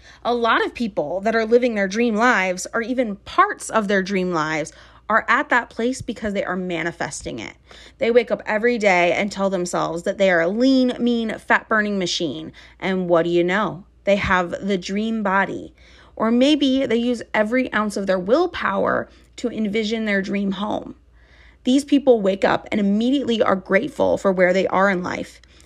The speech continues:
And it's that kind of attitude that propels them forward. That's not just woo-woo stuff either. A lot of this concept is based in psychology as well.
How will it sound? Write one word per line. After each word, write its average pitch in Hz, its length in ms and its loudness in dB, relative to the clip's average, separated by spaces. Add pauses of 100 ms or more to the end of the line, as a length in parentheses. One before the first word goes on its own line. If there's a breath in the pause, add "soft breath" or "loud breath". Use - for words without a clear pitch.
And 220 120 -2
it's 202 140 -4
that 220 280 0
kind 262 220 0
of 214 160 -2
attitude 202 760 0 (300 loud breath)
that 202 140 0
propels 208 400 0
them 190 160 -4
forward. - 380 -2 (600 loud breath)
That's 254 240 0
not 302 180 4
just 277 220 -2
woo-woo 226 420 2
stuff - 400 -4
either. 214 500 0 (220 loud breath)
A - 80 -4
lot 247 240 2
of 302 140 2
this 254 160 4
concept 294 480 2
is 202 160 -4
based 208 380 -2
in 196 180 -2
psychology 208 840 0
as 170 200 -2
well. 185 480 -2